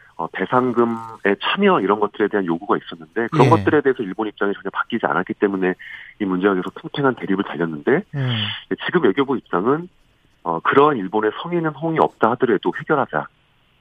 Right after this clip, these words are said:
Speaker 2: 어.
Speaker 1: 그리고 그러한 일본의 성의 있는 호응이 없을 때 피해자들이 반대할 거가 분명하지 않겠습니까?
Speaker 2: 예.
Speaker 1: 저희들이 계속 요구했던 것들이 있고
Speaker 2: 예.
Speaker 1: 또 판결에서 승소도 한 상황이기 때문에
Speaker 2: 예.
Speaker 1: 근데 지금 외교부는 피해자의 동의가 없이도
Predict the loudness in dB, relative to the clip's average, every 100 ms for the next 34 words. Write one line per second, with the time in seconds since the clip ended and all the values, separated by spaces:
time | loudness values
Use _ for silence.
0 | _ _ _ 2 2 2 2 2 2 2
1 | 4 2 0 2 4 2 0 -6 -6 -6
2 | -4 -4 2 2 2 -8 -8 -4 -2 -2
3 | -2 -2 -2 -2 -4 0 0 0 0 2
4 | 2 2 0 0 0 2 2 0 -12 -20
5 | -12 -4 0 0 -4 -10 -4 0 2 4
6 | 4 0 -4 -4 0 0 0 -2 -4 -8
7 | -8 -2 0 0 0 -2 -2 -2 -2 2
8 | 2 0 -8 -2 2 2 -2 -6 -6 -10
9 | -16 -16 -12 -10 -2 0 0 -4 -12 -20
10 | _ _ _ -6 2 2 2 0 2 2
11 | 0 -4 _ _ _ 0 2 4 2 2
12 | -2 -4 0 2 2 0 -4 0 0 0
13 | -6